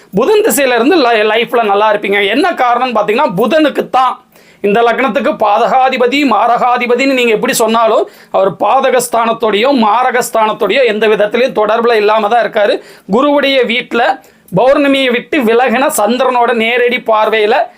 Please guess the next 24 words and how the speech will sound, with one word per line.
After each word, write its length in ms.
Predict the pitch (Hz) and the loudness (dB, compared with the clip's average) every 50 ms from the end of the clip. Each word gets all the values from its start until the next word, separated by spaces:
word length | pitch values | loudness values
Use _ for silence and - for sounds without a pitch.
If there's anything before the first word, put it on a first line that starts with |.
| _ _ | _ _
நல்ல 320 | - 202 208 240 285 311 | -4 0 0 0 2 0
நிலைமையில 420 | 294 254 240 233 240 226 247 247 240 | 0 0 0 0 0 0 0 0 0
இருக்கிறதுனால, 480 | 226 202 226 226 220 208 220 269 294 | 0 0 0 0 0 0 0 0 0
வேற 280 | 240 220 220 240 254 262 | 0 0 0 0 0 0
எந்த 320 | 247 240 226 247 240 269 | 0 0 0 -2 -2 -4
பாவிகள் 520 | 254 254 - 220 220 240 233 254 233 247 240 | -4 -2 -2 -2 0 0 -2 0 -2 -2 -2
தொடர்பு, 380 | - 220 214 220 220 202 220 | -2 0 0 0 0 0 0
ராகு, 440 | 202 190 196 208 220 226 233 208 220 | 0 0 0 0 2 0 0 0 0
சனி 320 | 240 - - 208 208 220 240 | -2 0 0 -2 -2 0 -2
இந்த 180 | 233 214 214 | -2 -2 -2
தொடர்புகள் 540 | 202 - 190 190 196 233 240 233 226 240 226 | -2 -2 -2 0 0 0 0 2 2 2 0
வாங்காம 500 | 185 180 190 220 226 240 240 240 254 262 | 0 0 0 0 0 0 0 0 0 0
இருக்கிறதுனால, 720 | 247 214 190 190 165 220 214 208 196 190 185 180 277 - - - - - | 0 -2 -2 -2 -2 -2 -2 0 0 0 0 -2 -2 -4 -4 -10 -20 -8
இந்த 160 | - 185 180 185 | -4 -2 -2 0
புதன் 340 | 165 175 233 262 311 311 | 0 0 0 2 2 2
திசையில 320 | 302 269 247 247 240 226 220 | 0 0 0 0 0 0 0
இருந்து 340 | 208 202 208 233 247 294 294 | 0 2 2 2 2 0 0
உங்க 140 | 262 226 | 0 0
லைஃப் 280 | 196 196 196 214 165 190 | 0 0 0 -2 -2 -2
நல்லா 240 | 208 196 185 190 196 | -2 0 0 0 0
இருக்கும். 220 | 185 - 247 254 | 0 0 -2 -2
பத்தாம் 360 | 240 - 226 - 240 233 226 | -2 -4 -4 -2 -2 -2 -2
இடத்துல 260 | 220 202 - 214 208 202 | -2 -2 0 0 0 0
இருக்கிறதுனால, 420 | 196 - 202 208 208 196 196 240 | 0 -2 -2 -2 0 0 0 -2